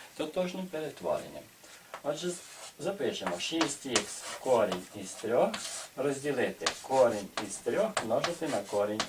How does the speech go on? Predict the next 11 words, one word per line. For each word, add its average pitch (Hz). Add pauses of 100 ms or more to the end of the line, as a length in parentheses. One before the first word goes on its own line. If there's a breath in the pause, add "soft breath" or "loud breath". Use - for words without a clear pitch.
із -
трьох. - (540 loud breath)
Тобто, 185
як 123
бачите, 175
ми 147
ось 120
на 120
цей 107
множник 95
домножили 120